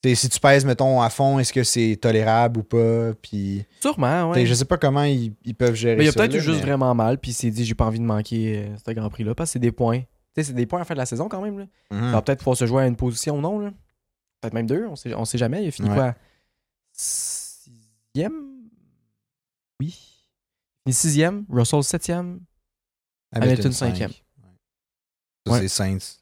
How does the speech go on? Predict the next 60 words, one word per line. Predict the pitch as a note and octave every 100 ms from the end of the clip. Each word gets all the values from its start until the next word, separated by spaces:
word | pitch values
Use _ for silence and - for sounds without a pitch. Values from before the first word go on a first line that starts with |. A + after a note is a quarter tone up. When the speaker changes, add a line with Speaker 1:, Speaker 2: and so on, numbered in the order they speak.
| _
Speaker 1:
Alonso, | F2+ F2 F2 F#2
puis | - _
bref. | - - _ _ C#3+
Speaker 2:
Ouais, | C3 _ -
ben, | A#2+
Speaker 1:
Mais, |
Speaker 2:
c'est | A#2 A2
ça. | G#2+
Speaker 1:
euh, | G#2 G2+ G#2+
mais | A2+ A2
non, | C3+
mais | G3 A#2
clairement, | B2 A#2+ F3
ça | C3+
va, | G#2 G#2 G2
ça | F#2 F#2+
va | F#2+
l'aider, | F#2+ F#2 C3+
là. | C#3
C'est | -
quand |
même | A2+
des | A2
bons | G2 G2
points, | B2
Speaker 2:
Ouais. | D#3
Speaker 1:
là. | C3 - - -
Puis | A2+
pour | B2+
Aston | B2 C#3
Speaker 2:
Vraiment. | C#3+
Speaker 1:
Martin | A#2 E3+
aussi, | A#2+ -
là, | D3 C#3
ça | -
va | G2+
les | G2 F#2+
aider, | F#2 B2
là. | A2+
Speaker 2:
Ben | A#2
oui, | A2
tellement. | G2 G2+ C3+ _ _
Speaker 1:
T'sais, | A2 G#2 G2
Speaker 2:
Ils | F#2+ F#2+ F2+
sont | C3
dans | B2+
la | A#2
course | C#3+ -
contre | B2
Mercedes | A#2+ A2+ A#2+
Speaker 1:
Ils |
sont | -
Speaker 2:
présentement. | G#2+ G#2+
Speaker 1:
dans | G2 G2
la |
course | F#2+ A#2
contre | G#2+ G2
Speaker 2:
Puis | F#2+
Speaker 1:
Mercedes, | - A#2+
Speaker 2:
Ferrari. | A2+ G#2+ A2 - -